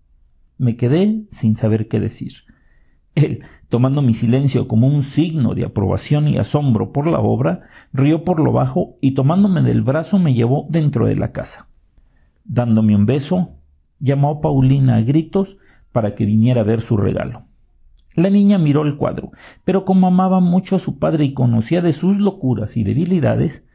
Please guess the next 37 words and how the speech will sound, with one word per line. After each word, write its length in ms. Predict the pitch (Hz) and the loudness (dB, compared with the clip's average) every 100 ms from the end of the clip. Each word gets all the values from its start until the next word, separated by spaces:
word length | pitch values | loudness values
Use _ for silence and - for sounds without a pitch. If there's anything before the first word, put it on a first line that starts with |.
| _ _ | _ _
en 240 | 127 131 | -2 2
el 140 | 113 110 | 2 2
último 420 | 131 135 165 135 | 0 0 0 0
cumpleaños 540 | 120 110 123 135 147 | 0 -2 0 0 2
le 140 | 123 113 | 0 0
regaló 440 | 110 110 107 113 | 0 0 0 0
una 320 | 147 160 170 | 0 -2 -2
colección 480 | 170 196 165 - 185 | -2 -2 -2 0 0
de 120 | 170 | 2
discos 400 | 151 220 220 220 | 4 2 2 -2
de 80 | 156 | 0
música 420 | 131 123 123 117 | 0 0 -2 -6
clásica, 580 | 113 110 113 139 131 147 - - - - | -4 -2 -2 -2 -2 -4 -4 -20 -20 -4
cuando 240 | 175 180 | 0 0
ella 160 | 214 202 | 2 2
hubiera 260 | 196 180 | 0 -2
preferido 540 | - 156 139 143 165 185 | -2 -2 2 0 2 0
un 340 | 185 190 202 | 2 4 4
Barney 480 | 175 185 208 190 160 | 2 0 2 4 4
de 140 | 127 | 2
su 140 | 101 - | 0 -4
tamaño. 500 | 101 101 127 180 196 - - _ | -2 2 2 2 0 -6 -20 _
Le 120 | 185 | -4
agradeció 500 | 196 190 185 175 196 | 0 2 2 0 0
el 80 | 180 | 0
regalo 500 | 139 123 156 190 185 | 0 0 0 0 -2
con 200 | 120 113 | 0 0
un 120 | 107 | 2
abrazo 440 | 98 107 151 160 170 | -2 -2 -4 -2 -2
y 100 | - | 0
un 180 | 104 | -2
beso. 280 | - - - - _ _ _ _ - _ _ _ - _ _ _ - | -4 -8 -12 -20 _ _ _ _ -20 _ _ _ -20 _ _ _ -4
Juntos 380 | 214 208 202 - | 2 2 2 -2
subieron 360 | 135 131 135 | 0 0 0
a 40 | 120 | -2
su 180 | 123 127 | -4 -4
cuarto 400 | 170 170 196 | -4 -2 -4